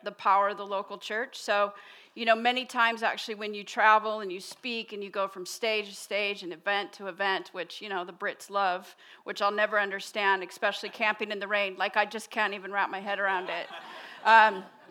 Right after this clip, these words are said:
I live in California, by the way. Um, but, um, but there's nothing more powerful than the local church. And so this gathering,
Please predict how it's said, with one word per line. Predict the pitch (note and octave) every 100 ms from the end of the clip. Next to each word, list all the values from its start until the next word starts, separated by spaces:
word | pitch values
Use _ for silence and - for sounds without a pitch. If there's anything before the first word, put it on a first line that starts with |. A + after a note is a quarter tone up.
| - A3
I |
live | A#3+ B3
in | B3
California, | A#3+ G#3+ G#3 A3 G#3
by | F#3+
the | F#3
way. | F3+ F3+ A#3+ - - - - - - - - -
Um, | A3+ A#3+ A#3 A#3 -
but, | A3 C4 C4 C#4
um, | B3 A#3 G#3 G#3 - _ _ _ _ -
but | G#3+ C4+ C4+
there's | B3+ A#3+
nothing | B3+ C4+ C4+ C#4+ C4+
more | B3+
powerful | C4 B3 B3 B3
than | A3+ A3+
the | G#3+
local | G#3+ G#3+ G#3+
church. | A#3 A3+ F#3+ - - - - - - -
And | A#3
so | G#3 B3+
this | G#3+ C4+ D4+ -
gathering, | A3+ A#3 A#3+ C#4+ D4+ E4+